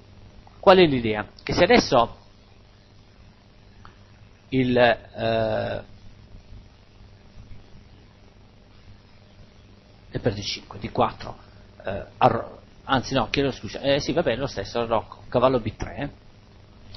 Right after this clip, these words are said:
Eh, no, ma, ehm, no, vediamo prima cavallo per D cinque, chiedo scusa, cavallo per D cinque forse è più chiara. Dopo cavallo per D cinque, eh,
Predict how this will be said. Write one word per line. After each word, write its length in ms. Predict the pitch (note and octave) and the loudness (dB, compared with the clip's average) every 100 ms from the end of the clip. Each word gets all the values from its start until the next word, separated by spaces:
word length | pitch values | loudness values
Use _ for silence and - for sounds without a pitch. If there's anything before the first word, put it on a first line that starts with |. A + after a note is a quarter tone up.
| - - - | -20 -20 -12
Eh, 80 | A#2 | 0
no, 160 | C3+ | 2
ma, 160 | A#2 - | 2 0
ehm, 760 | B2+ B2 B2 A#2+ A#2 A2 G#2+ G#2 - - - - - - - | 0 2 0 -2 -4 -8 -10 -16 -18 -20 -20 -20 -20 -20 -14
no, 260 | - A#2 F2 F#2+ G#2+ | -6 -4 -4 -10 -6
vediamo 300 | B2+ D#3 D3 | 2 2 2
prima 360 | D#3 C#3 C3 - | 2 0 0 -2
cavallo 300 | B2+ C3 B2+ | -2 -2 -2
per 160 | B2 | -4
D 100 | A#2+ | -6
cinque, 360 | A2+ G2 F#2 G2+ | -8 -10 -12 -12
chiedo 180 | - A2+ | -6 -6
scusa, 280 | - - - | -6 -12 -4
cavallo 220 | A#2+ C#3 | 0 0
per 120 | C#3 | 0
D 80 | C3 | -6
cinque 420 | - A#2+ - G2+ - - - - - | -6 -6 -4 -4 -6 -20 -20 -20 -8
forse 260 | - B2 - | -4 -2 -2
è 20 | |
più 120 | G#2 | -6
chiara. 320 | - G#2 F2+ - - - | -10 -8 -8 -12 -20 2
Dopo 160 | - F3+ | 4 6
cavallo 280 | D#3 B2+ G#2+ | 6 4 2
per 160 | G#2 | -4
D 80 | F#2+ | -8
cinque, 440 | G2 F2+ - A#2+ C3 - - - - - - - | -10 -12 -6 -6 -6 -14 -20 -20 -20 -20 -18 -10
eh, 640 | - A#2 A2+ A2 A2 G#2 C#2+ | -2 2 2 0 -2 -4 -8